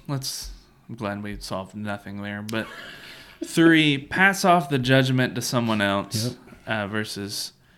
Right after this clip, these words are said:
Speaker 1: sixteen through twelve, or no, six through twelve.
Speaker 2: Yep.
Speaker 1: Recap for you,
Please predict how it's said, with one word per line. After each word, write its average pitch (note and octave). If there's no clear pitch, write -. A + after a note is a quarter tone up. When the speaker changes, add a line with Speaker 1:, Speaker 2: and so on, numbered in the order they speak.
Speaker 1:
sixteen -
through E2
twelve, -
or G#2
no, F#2+
six -
through -
twelve. -
Speaker 2:
Yep. G#2+
Speaker 1:
Recap C#3
for C3
you, B2+